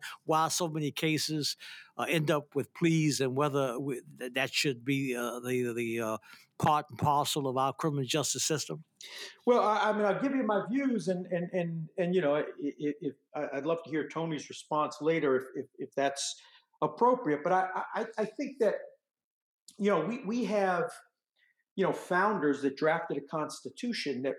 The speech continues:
Speaker 2: really envisioned that justice only happens after there is a pro-, a, a process, and that process includes a trial with a jury, at least for the more serious cases,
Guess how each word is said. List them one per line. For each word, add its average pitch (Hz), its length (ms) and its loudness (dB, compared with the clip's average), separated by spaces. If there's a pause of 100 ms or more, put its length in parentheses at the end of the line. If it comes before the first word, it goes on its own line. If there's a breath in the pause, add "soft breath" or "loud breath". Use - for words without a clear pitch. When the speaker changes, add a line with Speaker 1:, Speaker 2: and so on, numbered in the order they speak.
Speaker 2:
really 185 320 2
envisioned 139 560 -2 (680)
that - 280 0
justice 170 680 -4
only 170 380 -4
happens - 800 -10 (500)
after 170 720 0
there 147 220 2
is 139 240 0
a 135 140 -4 (440)
pro-, 143 120 -2 (200)
a, 160 40 -4
a 147 300 -4 (140)
process, - 520 -2
and 135 120 -6
that 143 140 -2 (120)
process 147 480 -2
includes 131 840 -4 (240)
a 123 120 -6
trial 139 520 0 (1160)
with 143 200 0
a 120 160 0 (100)
jury, 151 400 0
at - 160 -4
least 135 300 -8
for 143 80 -2
the 127 80 -2
more 127 200 0
serious 139 640 -2
cases, - 680 -4